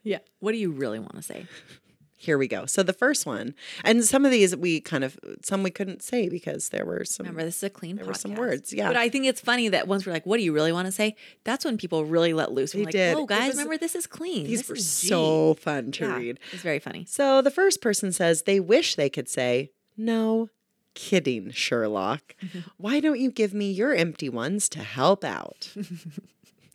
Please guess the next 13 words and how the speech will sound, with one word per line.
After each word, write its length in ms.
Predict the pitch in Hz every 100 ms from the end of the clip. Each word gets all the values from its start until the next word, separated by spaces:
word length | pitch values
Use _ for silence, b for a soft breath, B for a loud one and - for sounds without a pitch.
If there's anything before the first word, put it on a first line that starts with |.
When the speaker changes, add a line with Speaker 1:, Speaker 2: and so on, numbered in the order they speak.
| B B B
Speaker 1:
And 140 | 190 226
sassy, 440 | 226 269 - 135
that's 240 | 156 175 214
for 100 | 240
sure. 340 | - 247 - -
Speaker 2:
Love 220 | - -
it. 100 | - -
Speaker 1:
That 120 | 190
came 140 | 202
right 140 | 185 175
back 180 | 180
at 140 | 180 147
him. 120 | 131